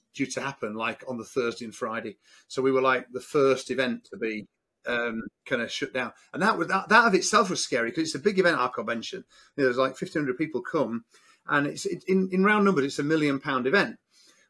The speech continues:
But on the Monday of the week in which it's happening, what's happened is the million pounders come in, and the, and nine hundred and fifty grand has gone out,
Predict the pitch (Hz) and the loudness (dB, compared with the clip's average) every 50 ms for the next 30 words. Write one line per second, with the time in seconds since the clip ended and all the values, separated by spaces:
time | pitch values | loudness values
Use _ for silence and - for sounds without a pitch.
0 | _ - 175 170 165 - - - 185 202 196 185 180 185 214 233 226 185 135 123 | _ 4 6 6 6 2 0 2 4 4 6 6 6 6 6 6 6 6 6 4
1 | 131 139 135 - 147 - - 147 156 180 185 185 175 165 170 165 - - 135 - | 4 2 2 -2 -2 -2 2 4 4 4 4 4 2 0 0 0 -2 -4 -4 -2
2 | - 196 190 - 127 127 143 175 180 - - 202 196 190 - 160 127 113 113 120 | -2 -2 -2 -2 -4 0 2 2 2 2 0 0 -2 0 -2 -4 -4 -2 -4 -6
3 | 120 131 - - 151 151 180 202 226 226 214 202 185 - 185 180 180 170 165 156 | -8 -10 -6 -6 -2 2 2 4 4 4 2 0 -2 -2 -2 -2 -2 -2 -4 -6
4 | - - - - 165 175 175 131 107 120 147 - _ _ _ _ _ _ _ _ | -8 -8 -6 -4 -2 -2 -2 -2 -4 -6 -10 -14 _ _ _ _ _ _ _ _
5 | _ _ _ _ _ _ _ 165 165 170 156 165 165 - 170 165 160 170 190 196 | _ _ _ _ _ _ _ -2 -2 0 -2 -2 -2 -2 -2 -2 0 2 2 4
6 | 214 214 208 190 185 180 185 170 - 202 190 - - 170 143 175 190 180 175 156 | 4 4 4 2 0 -2 -4 -2 0 0 -2 0 -2 -2 2 4 4 4 4 2
7 | 147 147 135 - 160 156 156 160 147 131 135 135 - | 0 0 2 4 4 4 4 2 2 0 0 -2 -2